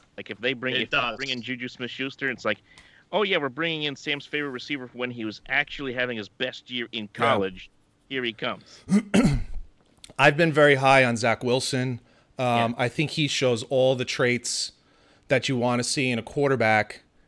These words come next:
Speaker 3: and, um, and, and, and I waffle back and forth, forth on this. Me and Scotty have gone back and forth on this,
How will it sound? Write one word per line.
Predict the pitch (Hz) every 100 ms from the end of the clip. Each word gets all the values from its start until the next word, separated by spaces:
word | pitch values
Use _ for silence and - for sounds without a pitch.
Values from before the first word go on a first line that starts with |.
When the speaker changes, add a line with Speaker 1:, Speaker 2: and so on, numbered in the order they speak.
| _
Speaker 3:
and, | 127 113 107 107
um, | 113 110 107 107 110 - _ _ _ _ _ _ _ _ _
and, | - 131 120 _ _ _
and, | 143 135 -
and | 147
I | 147
waffle | 147 165 196 196 160
back | 165 160
and | 147
forth, | - 160 156 - -
forth | - 147 147
on | 131
this. | 123 120
Me | 151
and | 151
Scotty | - 147 147
have | 131
gone | 127 120
back | 139 147
and | 131
forth | 143 131
on |
this, | 127 120